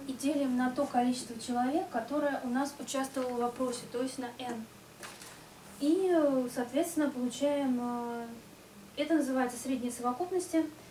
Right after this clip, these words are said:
n значений, которые обозначаются через, э, вот это вот как раз символ и определяется таким образом.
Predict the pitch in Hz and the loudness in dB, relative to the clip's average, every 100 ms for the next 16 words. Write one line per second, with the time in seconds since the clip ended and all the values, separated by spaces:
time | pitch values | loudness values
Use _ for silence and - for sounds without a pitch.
0 | - - - - - 277 269 247 285 - | -20 -20 -20 -20 -8 -2 2 4 2 2
1 | 285 262 247 247 240 254 254 311 311 262 | 2 4 2 0 -4 -6 2 4 4 2
2 | 233 240 240 285 294 269 - 262 254 240 | 0 -6 -2 2 2 0 -4 -2 -2 -2
3 | - 240 240 233 226 233 233 240 240 233 | -2 0 0 -2 -4 -6 -6 -6 -6 -6
4 | - 226 - 240 - - - - - - | -8 -10 -8 -8 -8 -14 -18 -20 -20 -20
5 | - - - 269 254 220 202 - - - | -20 -8 -4 -2 -4 -6 -12 -14 -20 -20
6 | - - - - - - 294 277 277 247 | -20 -20 -18 -18 -10 -4 0 0 -2 -8
7 | 247 285 285 - 233 247 240 254 233 226 | 0 2 2 0 -6 -6 -4 -4 -4 -8
8 | 214 | -12